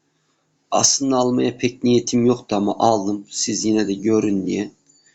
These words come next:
Şimdi tek tek sırayla ödülleri alalım. Şu çöplerden başlayalım ilk önce. Aslında değer bir şeyler yok da. Bakmayın yani. Kart olsun diye alıyoruz.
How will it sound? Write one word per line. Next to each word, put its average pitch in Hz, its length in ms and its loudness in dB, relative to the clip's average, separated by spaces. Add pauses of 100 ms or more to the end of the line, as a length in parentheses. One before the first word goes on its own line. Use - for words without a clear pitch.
(480)
Şimdi 107 560 -2
tek - 280 -6
tek 98 180 -6
sırayla 95 420 0
ödülleri 98 580 -2
alalım. 92 380 -2
Şu - 180 -4
çöplerden 95 760 -4
başlayalım 92 600 -4
ilk - 180 -10
önce. 95 380 -8 (1900)
Aslında - 360 0
değer 123 280 6
bir 117 60 0
şeyler 120 380 2
yok 127 300 0
da. 92 200 -6 (640)
Bakmayın 107 560 0
yani. 98 400 -2 (1800)
Kart - 360 -4
olsun 107 380 0
diye 107 140 2
alıyoruz. 101 640 -2